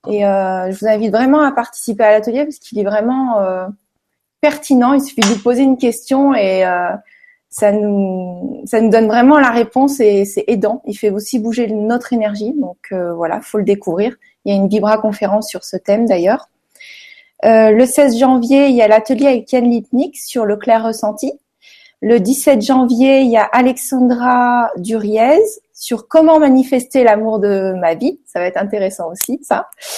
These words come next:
Et le trente janvier, euh, l'atelier avec Diane Bellego sur comment oser être soi dans la relation jusque dans la sexualité.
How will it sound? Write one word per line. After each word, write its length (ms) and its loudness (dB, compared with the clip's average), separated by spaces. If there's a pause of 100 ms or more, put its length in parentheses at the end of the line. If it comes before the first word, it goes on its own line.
(460)
Et 160 6
le 120 6
trente 240 2
janvier, 680 2 (100)
euh, 320 6
l'atelier 460 2
avec 160 0
Diane 280 2
Bellego 600 0
sur 400 -10
comment 440 2
oser 380 0
être 380 -4
soi 420 -4 (400)
dans 140 2
la 160 0
relation 680 0
jusque 340 -8
dans 200 -4
la 120 -4
sexualité. 800 -8